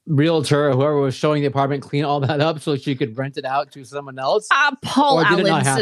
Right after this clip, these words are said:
Speaker 2: estate. Paul Allen's estate is what I'm saying.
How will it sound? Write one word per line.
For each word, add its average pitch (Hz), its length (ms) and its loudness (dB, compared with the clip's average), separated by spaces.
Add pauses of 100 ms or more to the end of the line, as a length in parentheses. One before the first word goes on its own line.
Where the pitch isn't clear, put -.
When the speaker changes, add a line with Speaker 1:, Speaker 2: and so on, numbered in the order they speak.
(100)
Speaker 2:
estate. 180 480 -2
Paul 269 260 2
Allen's 233 360 0
estate 180 560 0
is 180 160 -2
what 170 100 2
I'm 175 140 -4
saying. 170 260 -6